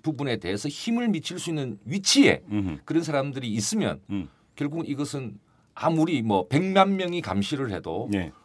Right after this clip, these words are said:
Speaker 1: 어, 못 잡는,
Speaker 2: 네.
Speaker 1: 도둑이야 뭐, 뭐 백 명이 감시해도 한 도둑 못 잡는다 그러잖아요.
Speaker 2: 그렇죠.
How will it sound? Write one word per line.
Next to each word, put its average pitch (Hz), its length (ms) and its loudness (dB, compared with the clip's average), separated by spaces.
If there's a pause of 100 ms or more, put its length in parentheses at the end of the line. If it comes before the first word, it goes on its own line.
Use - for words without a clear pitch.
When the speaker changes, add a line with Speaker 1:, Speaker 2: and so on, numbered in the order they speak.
Speaker 1:
어, 90 140 -6
못 80 180 -6
잡는, 80 340 -8 (140)
Speaker 2:
네. - 80 -14
Speaker 1:
도둑이야 139 460 -2
뭐, 92 300 -4 (240)
뭐 117 120 -8
백 120 140 -4
명이 139 220 -6
감시해도 98 400 -4
한 151 220 -6
도둑 110 220 -4
못 71 140 -6
잡는다 117 360 -8
그러잖아요. 92 460 -8
Speaker 2:
그렇죠. - 340 -10